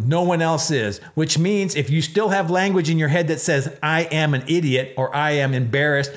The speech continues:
or "I wish I had never done that," or "I wish I never did this, you stupid idiot." If you're still saying that to yourself, you will never, ever get past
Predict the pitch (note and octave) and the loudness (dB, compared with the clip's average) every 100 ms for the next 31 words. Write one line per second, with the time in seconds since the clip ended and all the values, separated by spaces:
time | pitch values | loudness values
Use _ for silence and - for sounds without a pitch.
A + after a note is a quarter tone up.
0 | - C#3 C#3 C3+ C3 C3+ F3 F3+ D#3+ D3 | -10 -4 0 0 0 0 0 0 0 0
1 | D3 C3+ C#3+ C#3 C#3+ D3 B2+ B2 D3+ F3 | 0 0 0 0 0 0 -2 0 -2 -2
2 | D#3 D3 C3 C3 B2+ D3+ D3+ - - - | -2 -2 0 -2 0 -2 -4 -12 -20 -8
3 | B2+ A2+ - F3 E3+ D3+ C3+ D3 D3+ D#3+ | -6 -6 -4 -2 -2 -2 -2 0 2 0
4 | G3 - - _ _ _ _ _ _ _ | -4 -12 -20 _ _ _ _ _ _ _
5 | _ _ _ _ _ _ - C#3 C4 D#4 | _ _ _ _ _ _ -2 2 2 2
6 | E4+ D#4 - C4+ C#4 C4+ C4 B3 B3 A#3+ | 0 0 0 0 2 0 0 0 0 0
7 | B3 C4+ C4+ - - _ _ _ C#3+ A3+ | 0 0 -4 -14 -20 _ _ _ 0 2
8 | G3 D3+ C#3+ D3 F#3+ D3+ A2 F#2 - - | 2 4 4 4 2 2 -2 -4 -10 -4
9 | E3+ C#3 G#2+ G#2 - D#3 - - D#3 D#3+ | 0 0 -2 -6 -4 -6 -4 -2 0 0
10 | D#3+ - | 0 -6